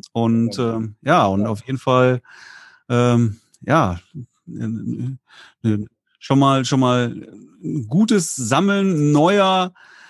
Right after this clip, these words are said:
Speaker 1: Hochzeiten für nächstes Jahr. Ist ja jetzt die Zeit, ne? Also jetzt kommen die Anfragen und jetzt müsst ihr Buchungen generieren.
Speaker 2: Jo, genau. Sehr gut.
Speaker 1: Alright.
Speaker 2: Wenn ihr Fragen habt, meldet euch. Und dann, Marc,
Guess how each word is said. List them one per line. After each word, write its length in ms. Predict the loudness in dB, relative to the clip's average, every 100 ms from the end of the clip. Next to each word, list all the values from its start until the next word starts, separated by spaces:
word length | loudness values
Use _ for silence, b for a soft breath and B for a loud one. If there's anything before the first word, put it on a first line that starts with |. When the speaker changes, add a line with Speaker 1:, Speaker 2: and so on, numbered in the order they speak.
| B -2
Speaker 1:
Hochzeiten 520 | -2 0 0 2 0
für 160 | 0 2
nächstes 340 | 2 0 -2
Jahr. 280 | 0 2 0
Ist 160 | -2 -2
ja 100 | 0
jetzt 260 | -2 -2
die 80 | -4
Zeit, 380 | 0 0 0 -2
ne? 240 | -2 -2
Also 400 | -2 -2 -2 -4 -4
jetzt 280 | -6 -6
kommen 180 | -2 2
die 80 | 2
Anfragen 720 | 0 0 0 2 2 0 0
und 160 | 0 0
jetzt 200 | -2 -4
müsst 200 | -4 -2
ihr 140 | -2
Buchungen 340 | 0 -2 0 2
generieren. 540 | 2 0 0 -4 -6 _ _ 0
Speaker 2:
Jo, 300 | 0 0 _ -14
genau. 360 | -12 -12 -16 _ _ _ _ _ _ -20 -20 _ _ _ _ _ _ _ _ _
Sehr 200 | 2 4
gut. 540 | 4 2 -2 -14 -16 -20 _ _ -6
Speaker 1:
Alright. 300 | -2 0 2
Speaker 2:
Wenn 40 | 0
ihr 60 |
Fragen 240 | 0 -2 0
habt, 160 | -2 2
meldet 240 | 2 2
euch. 360 | 2 0 -2 _ _ _ b b b b b b
Und 280 | -10 -8 -2
dann, 300 | -2 -2 -6
Marc, 320 | -2 0 0